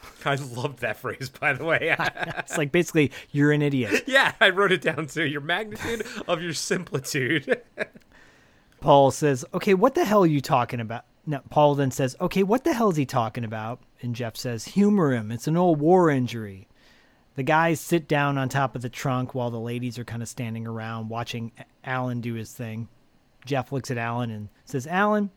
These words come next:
Speaker 2: is it your hemorrhoids again?" And everyone laughs.
Speaker 1: <laughs> I wrote that one
Speaker 2: That
Speaker 1: down
Speaker 2: was
Speaker 1: too.
Speaker 2: funny.
Speaker 1: I wrote it down. I loved it.
Speaker 2: Alan does not laugh. Alan says, "Your levity does not amuse me, Jeffrey. You're on sacred ground, my friend.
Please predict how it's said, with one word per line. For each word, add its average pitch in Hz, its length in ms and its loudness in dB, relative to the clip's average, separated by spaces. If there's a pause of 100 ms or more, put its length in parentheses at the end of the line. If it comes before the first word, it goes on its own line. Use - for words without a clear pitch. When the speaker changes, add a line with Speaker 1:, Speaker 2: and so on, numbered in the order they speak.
(440)
Speaker 2:
is 185 100 -6
it 302 60 0
your 220 200 0
hemorrhoids 151 540 0
again?" 147 380 -4 (160)
And 143 220 0
everyone 110 340 -8
laughs. 107 500 -10 (120)
Speaker 1:
<laughs> - 140 -4
I 165 80 8
wrote 180 220 2
that 190 180 2
one 190 120 0
Speaker 2:
That 185 80 2
Speaker 1:
down 208 60 8
Speaker 2:
was 185 100 0
Speaker 1:
too. 180 80 4
Speaker 2:
funny. 139 220 2
Speaker 1:
I 165 140 0
wrote 185 240 -4
it 180 100 -16
down. 175 360 -4
I 135 60 -4
loved 151 320 -6
it. 107 160 -16 (680)
Speaker 2:
Alan 156 380 2
does 135 180 2
not 123 520 -4 (100)
laugh. 117 540 -10 (640)
Alan 147 220 -2
says, 139 240 -2
"Your 156 100 2
levity 165 500 2
does 139 200 -2
not 165 180 2
amuse 185 460 4
me, 139 180 2
Jeffrey. 143 460 0 (440)
You're 170 180 2
on 190 160 2
sacred 202 520 2
ground, 185 500 4
my 143 160 0
friend. 139 460 -4